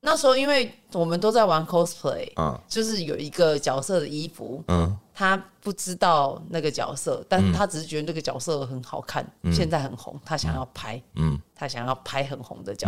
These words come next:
Speaker 1: 色。
Speaker 2: 嗯。
Speaker 1: 然后我就跟他讲说，其实这样子的心态玩 cosplay 好像不是很健康。
Speaker 2: 嗯，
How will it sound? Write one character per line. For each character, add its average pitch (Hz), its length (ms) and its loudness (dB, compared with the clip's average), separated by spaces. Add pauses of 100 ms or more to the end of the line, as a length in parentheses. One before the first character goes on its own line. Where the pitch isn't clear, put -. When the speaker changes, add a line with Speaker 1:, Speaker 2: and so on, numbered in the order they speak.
(100)
Speaker 1:
色。 98 160 -2
Speaker 2:
嗯。 - 180 -16 (300)
Speaker 1:
然 147 120 2
后 160 60 2
我 143 100 0
就 170 120 -6
跟 202 120 -2
他 - 0 -
讲 151 160 0
说， 175 300 2 (720)
其 - 180 -10
实 160 320 -8 (180)
这 220 120 0
样 175 140 2
子 143 120 -8
的 143 100 -4
心 160 300 -2
态 151 320 -4 (320)
玩 143 240 -4
cosplay 160 500 0
好 127 140 -8
像 139 240 -2
不 135 100 -10
是 131 140 -4
很 139 160 -6
健 - 300 -8
康。 - 160 -18 (260)
Speaker 2:
嗯， 85 260 4